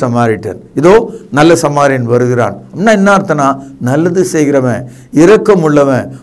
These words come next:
மனதுருகிறவன், அற்புதமான மனிதன், தன்னையே கொடுக்கிற தியாகி என்பதின் பொருள்.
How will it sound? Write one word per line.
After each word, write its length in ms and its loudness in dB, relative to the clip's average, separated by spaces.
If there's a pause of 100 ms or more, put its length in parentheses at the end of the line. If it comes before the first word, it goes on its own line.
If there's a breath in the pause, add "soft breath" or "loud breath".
(160)
மனதுருகிறவன், 960 2 (220 loud breath)
அற்புதமான 760 4
மனிதன், 600 0 (200 loud breath)
தன்னையே 480 6
கொடுக்கிற 400 4
தியாகி 800 2
என்பதின் 540 4
பொருள். 460 4